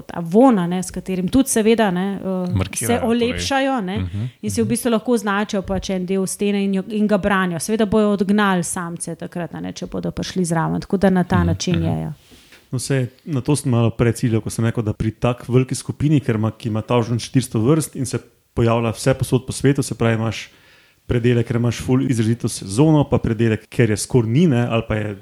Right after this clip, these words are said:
Speaker 3: precej drugačna, če so to neki tropi, recimo, ne, imaš sigurno vse sorte paritvenih sistemov, ne.
Speaker 1: Tako
Speaker 2: Mhm.
Speaker 1: je.
Speaker 3: Pač vse, kar poznaš v naravi, imajo verjetno tudi netopirji, ker so taka pestra skupina. Maja je om-, omenila hareme, mm,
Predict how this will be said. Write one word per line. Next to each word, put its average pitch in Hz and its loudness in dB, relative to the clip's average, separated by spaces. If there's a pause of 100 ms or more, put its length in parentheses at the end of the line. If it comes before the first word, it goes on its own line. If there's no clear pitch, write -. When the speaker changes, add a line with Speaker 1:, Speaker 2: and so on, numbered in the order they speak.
(140)
Speaker 3:
precej 117 -2
drugačna, 110 0
če 113 -10
so 110 -8
to - -6
neki 113 -4
tropi, 135 2
recimo, 120 -2
ne, 107 -4 (720)
imaš 131 0
sigurno 151 4
vse 139 2
sorte 127 2 (400)
paritvenih 120 2
sistemov, 107 0
ne. 92 -4
Speaker 1:
Tako 101 0 (100)
Speaker 2:
Mhm. 90 0
Speaker 1:
je. 165 -4
Speaker 3:
Pač - -2
vse, 160 2
kar 147 2
poznaš 123 0
v 117 0
naravi, 117 2
imajo 117 -2
verjetno 120 -2
tudi 143 -6
netopirji, 117 -2
ker 107 -6
so - -14
taka - -8
pestra - -6
skupina. 98 -4 (640)
Maja 117 2
je 110 2
om-, 117 -2
omenila 117 2
hareme, 123 2 (200)
mm, 113 -2